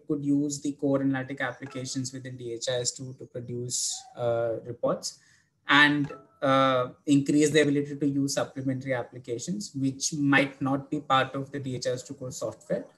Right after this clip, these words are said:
but then can help you to review data and produce reports within the D H I S two system. So, uh, the performance objectives that we have for this course is to,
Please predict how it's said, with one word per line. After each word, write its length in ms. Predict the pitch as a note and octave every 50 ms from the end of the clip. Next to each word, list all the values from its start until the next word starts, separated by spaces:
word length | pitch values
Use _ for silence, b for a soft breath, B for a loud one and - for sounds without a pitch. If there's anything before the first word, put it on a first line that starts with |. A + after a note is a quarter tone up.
| b b b b b _
but 140 | D3 C3+ C3
then 160 | C#3+ C#3+ C#3+
can 260 | C#3+ C#3+ C#3 C#3 C#3+
help 320 | B2+ C3+ C3+ C3 B2+ -
you 280 | - C#3 C3+ C3+ C3+ C3+ -
to 60 | C#3
review 400 | C3 C3 B2 B2 C3 C3 B2+ A#2+
data 280 | A#2+ B2 A#2+ A#2 B2+ A#2+
and 180 | A#2+ A#2 A2+ -
produce 400 | A#2+ A#2+ A#2+ A#2+ A#2 A#2 - -
reports 460 | A2+ - _ A2+ A2 A2 - - -
within 400 | A2+ G#2+ - A2+ A2+ A2+ - -
the 60 | G#2+
D 180 | - G#2+ A2 G#2+
H 140 | G#2 - -
I 80 | - -
S 120 | - -
two 120 | - - -
system. 420 | - - - - - - - - - - _ _ _ _ _ _ _ _ _ _ _ _ _ _ _ _ _ _ _ _ _ _ _ _ _ _ _ _ _ _ _ _ _ _ _ _ _ _ _ _ _ _ _ _ _ _ _ _ _ _ _ _ _ _ _ _
So, 540 | _ - - F3 F3 F3 F3+ F3+ - - - _ _ E3+
uh, 400 | D3+ D#3 D#3 D#3 D#3+ D#3 D#3+ D#3 D#3+ B B -
the 100 | E3+ E3
performance 480 | - - F3 F3 F#3 F3 F3 F#3+ F3 -
objectives 560 | F#3 D3 - E3 D3+ - - F#3+ F3+ E3+ -
that 240 | - D3 C#3+ C#3+ -
we 100 | D#3 D3
have 260 | D3 C#3+ C#3 C#3 C3+
for 120 | - D#3+ D3
this 220 | C#3+ D3 C#3+ -
course 540 | - - B2+ B2+ C3 D3+ - - - - - -
is 220 | C#3+ C3+ - -
to, 500 | - C#3+ C3+ C#3 C3+ C3+ C3+ C3+ C#3 C#3